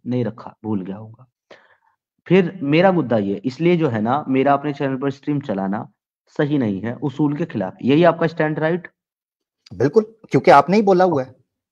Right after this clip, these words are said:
Speaker 1: जी, जी, जी, मैं, ठीक है, मैं समझ गया आपकी बात। ठीक है, I agree with your point,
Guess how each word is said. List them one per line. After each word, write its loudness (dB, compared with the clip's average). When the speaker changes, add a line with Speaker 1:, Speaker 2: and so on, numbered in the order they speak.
Speaker 1:
जी, 2
जी, -2
जी, -6
मैं, -6
ठीक -4
है, 0
मैं -6
समझ -10
गया -20
आपकी -20
बात। -20
ठीक 0
है, -4
I 0
agree 0
with -2
your -8
point, -18